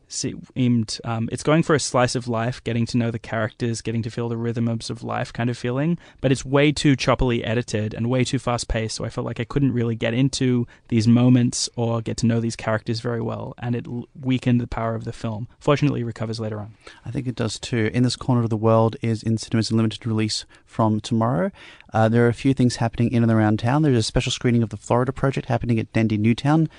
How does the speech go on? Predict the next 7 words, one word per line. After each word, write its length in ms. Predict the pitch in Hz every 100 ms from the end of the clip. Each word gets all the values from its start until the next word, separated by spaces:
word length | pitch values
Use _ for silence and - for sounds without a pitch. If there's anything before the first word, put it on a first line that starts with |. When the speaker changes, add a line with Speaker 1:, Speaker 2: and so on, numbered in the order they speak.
| -
Speaker 2:
on 160 | - 110
Sunday 400 | - 117 107 107
night. 260 | 104 127 165
It's 140 | -
an 100 | 101
advanced 440 | 101 101 101 80 -
screening. 500 | - 123 139 151